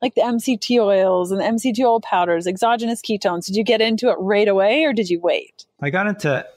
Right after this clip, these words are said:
Speaker 2: M C T pretty quickly after, um, hearing about it from the community. And then exogenous ketones came a little later. Um, I tried it. It, like, I, it would mess with my stomach if I had too much too quickly.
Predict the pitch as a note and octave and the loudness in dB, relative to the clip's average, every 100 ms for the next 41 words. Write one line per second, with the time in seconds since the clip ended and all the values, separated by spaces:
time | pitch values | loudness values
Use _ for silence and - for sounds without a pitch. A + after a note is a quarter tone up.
0 | _ - C#3 C3 C#3+ - C#3 C3 B2+ A#2+ | _ -6 -4 -4 -6 -4 -2 0 0 -2
1 | - - _ - - C#3 D3 D3+ - C3+ | -4 -14 _ -20 -8 -4 -4 -6 -6 -8
2 | B2+ D3 D3 C3+ - B2 A2+ G#2 - - | -4 -4 -2 -2 -4 -4 -2 -4 -8 -10
3 | A2 G2+ F#2+ F2+ F2+ E2+ B2+ A#2+ A#2+ A2 | -6 -4 -4 -6 -8 -8 -4 -4 -4 -2
4 | G#2+ G#2+ F#2 _ - A2+ G#2 - G#2 A2+ | -2 -4 -6 _ -10 -8 -6 -6 -6 -4
5 | C3 E3+ - - _ _ _ - A2 A2+ | -6 -8 -12 -20 _ _ _ -8 -4 -2
6 | A2+ G#2+ G2+ G#3 - _ - C3 C#3+ D#3 | -2 -2 -6 -10 -20 _ -10 -6 -2 -4
7 | E3 - D3 D3 C#3+ - C3+ B2 B2+ A2+ | -4 -4 -4 -2 -4 -2 -2 0 0 0
8 | G2+ A2+ B2 F3+ E3+ _ _ _ _ _ | -2 -2 -2 -6 -10 _ _ _ _ _
9 | - A#2 G#2+ G#2+ B2 C3 - C3+ D3+ D#3+ | -12 -6 -6 -4 -6 -6 -8 -6 -4 -2
10 | F3 D3+ - _ C3+ C#3 - _ _ _ | -2 -4 -10 _ -4 -2 -4 _ _ _
11 | A#2+ B2 A#2+ - - B2 A#2+ A2 _ _ | -6 -6 -6 -12 -6 -4 -4 -6 _ _
12 | - C3 C3+ A2+ B2 C3 D#3+ B2+ G#2 - | -6 -4 -2 -2 -4 -6 -6 -6 -6 -6
13 | B2 D3+ D#3+ - A2+ A2+ G#2+ - A#2 A2 | -4 -4 -4 -6 -6 -6 -6 -6 -4 -4
14 | - - A#2+ - B2 - G#2 F#3+ | -6 -8 -10 -8 -10 -8 -10 -10